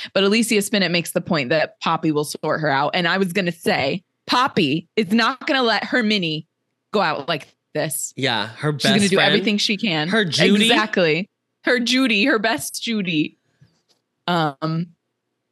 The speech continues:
Speaker 1: So the next day, the final ex-, I don't know how it's like, okay, and, and now we're gonna take another exam tomorrow.
Speaker 2: Crazy.
Speaker 1: Are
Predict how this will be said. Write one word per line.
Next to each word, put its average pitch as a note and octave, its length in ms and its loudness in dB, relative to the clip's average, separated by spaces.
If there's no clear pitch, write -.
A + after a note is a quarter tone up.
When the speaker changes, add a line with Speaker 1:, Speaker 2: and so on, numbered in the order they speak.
Speaker 1:
So D4 540 0
the G3 160 0
next A#3+ 400 -4
day, C3+ 500 0
the F#3 100 -2
final F#3 380 0
ex-, F#3+ 220 -4
I A3+ 100 -2
don't E4+ 100 -2
know G#3+ 80 0
how F#3 360 0
it's - 180 -2
like, E3 160 -2
okay, G#3+ 380 2
and, F#3+ 200 0
and F#3+ 160 -2
now F#3 220 0
we're F#3 80 0
gonna F3 160 -2
take F3 300 -6
another E3+ 240 0
exam D3 520 -4
tomorrow. C#3 640 -2
Speaker 2:
Crazy. D3 1160 0
Speaker 1:
Are A#2 120 -6